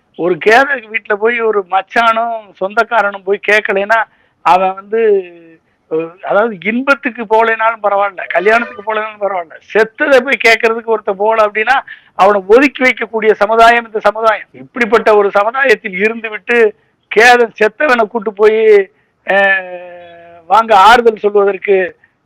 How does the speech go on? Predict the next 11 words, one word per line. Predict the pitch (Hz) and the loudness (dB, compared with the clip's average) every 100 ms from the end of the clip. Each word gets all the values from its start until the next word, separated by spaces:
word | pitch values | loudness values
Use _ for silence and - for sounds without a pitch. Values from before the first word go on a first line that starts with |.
| _ | _
அஹ், | 180 185 175 175 | -2 0 -2 0
ஆறுதல் | 170 220 247 226 | 4 4 4 4
உங்களுக்கு | 214 196 196 202 | 2 2 -2 0
இலவசமாக | 220 214 208 208 196 | 0 0 2 2 4
அளிக்கப்படும் | 185 196 196 196 196 | 2 0 -2 -2 -4
என்று | 185 180 | -8 -12
சொன்னது | 175 175 190 180 | -8 -6 -6 -8
போல | 196 214 165 - _ _ _ | -4 -2 -2 -8 _ _ _
இப்படி | - 175 220 202 | -14 -10 -6 -2
கொண்டு | 202 208 | -2 -2
போய் | 220 220 | -2 0